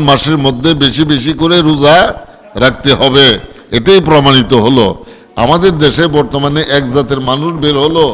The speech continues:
মুসলমানদের ভিতরে এরা নিজেদেরকে মুসলমান বলে পরিচয় দেয়, মূলত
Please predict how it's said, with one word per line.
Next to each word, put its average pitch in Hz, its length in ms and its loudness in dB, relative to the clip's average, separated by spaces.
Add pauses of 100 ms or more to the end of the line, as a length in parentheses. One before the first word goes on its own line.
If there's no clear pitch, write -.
(400)
মুসলমানদের 151 720 -4
ভিতরে 147 340 -2 (140)
এরা 156 120 0 (120)
নিজেদেরকে 160 600 -4 (720)
মুসলমান 175 500 -2 (120)
বলে 180 160 0 (120)
পরিচয় 170 460 2 (100)
দেয়, 143 200 4 (440)
মূলত 190 340 4